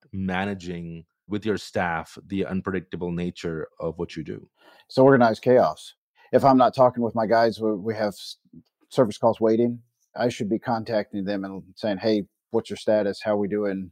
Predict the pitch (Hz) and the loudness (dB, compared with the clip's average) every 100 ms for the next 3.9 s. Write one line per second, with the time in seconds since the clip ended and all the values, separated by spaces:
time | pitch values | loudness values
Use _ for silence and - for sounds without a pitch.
0 | _ - 101 101 101 - 107 95 92 104 | _ -8 -4 -4 -6 -6 -6 -4 -8 -4
1 | 98 90 95 92 - - - 92 95 - | -4 -2 -4 -6 -16 -20 -14 -8 -8 -6
2 | 104 90 87 92 _ _ - - 120 123 | -2 -2 -4 -8 _ _ -16 0 2 2
3 | 110 98 _ _ _ 120 120 104 98 | 0 -6 _ _ _ 0 0 0 -6